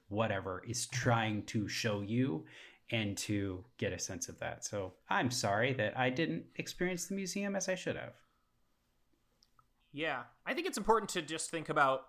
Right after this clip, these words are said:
Speaker 2: why you're taking the photos, um, in sentence, in situations like that.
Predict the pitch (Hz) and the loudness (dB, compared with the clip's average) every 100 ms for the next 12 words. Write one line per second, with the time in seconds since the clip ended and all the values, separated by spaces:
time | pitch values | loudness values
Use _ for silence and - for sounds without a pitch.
0 | - 123 120 120 117 127 135 143 139 151 | -16 -10 -2 0 0 -2 -4 -4 -4 -8
1 | 151 151 _ _ 160 160 160 160 160 - | -12 -16 _ _ -4 -2 -2 -2 -6 -14
2 | - _ _ _ _ _ _ _ 135 127 | -20 _ _ _ _ _ _ _ 2 4
3 | 127 127 135 - 147 143 156 156 147 156 | 4 0 -12 -10 -8 -6 -6 -8 -10 -8
4 | 156 165 160 156 151 151 151 151 - 151 | -8 -8 -8 -8 -8 -12 -12 -10 -10 -12
5 | 151 | -12